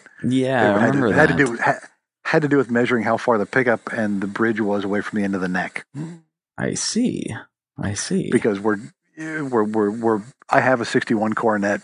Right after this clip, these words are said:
Speaker 2: Uh, I'm actually staring at it right now. Uh, a-, and it's, uh, you know, one of those, uh, one of my guitars is just like, "This thing is awesome." Uh, in fact, I have a, I have a little story about that guitar.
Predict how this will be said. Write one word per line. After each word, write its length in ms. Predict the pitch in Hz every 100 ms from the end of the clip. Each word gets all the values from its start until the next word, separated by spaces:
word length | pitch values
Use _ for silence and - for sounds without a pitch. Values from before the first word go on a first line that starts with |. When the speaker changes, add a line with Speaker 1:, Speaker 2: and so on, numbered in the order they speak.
| _
Speaker 2:
Uh, 480 | 120 104 98 95 - 82 _
I'm 220 | 95 92
actually 300 | 90 98 98
staring 360 | 87 101 95 92
at 80 | 92
it 60 |
right 180 | 95 95
now. 340 | 95 104 98 - _ _ - -
Uh, 280 | 107 95 95
a-, 240 | 107 98 101
and 80 |
it's, 240 | 98 - 101
uh, 360 | 95 98 104 135 _ _ _ _ _ _ _
you 100 | 151
know, 60 | 110
one 220 | 104 107
of 60 | 107
those, 280 | 107 101 92 _ _ _ -
uh, 180 | 117 - -
one 280 | 156 117 120
of 40 |
my 120 | 107
guitars 400 | 98 - 107 104
is 60 | 95
just 200 | 98 -
like, 140 | 95 92
"This 200 | 95 101
thing 320 | - 101 92 98
is 420 | 98 90 90 - -
awesome." 380 | 95 87 - - _ _ _ _ _ _ _ _ 113
Uh, 480 | 104 95 92 107 262 _ _ _ _ -
in 60 | 117
fact, 180 | 117
I 40 | 113
have 100 | 123
a, 40 |
I 100 | 117
have 120 | 107 110
a 40 |
little 140 | 104
story 220 | 101 131 117
about 200 | 107 110
that 200 | 170 139
guitar. 380 | 120 113 120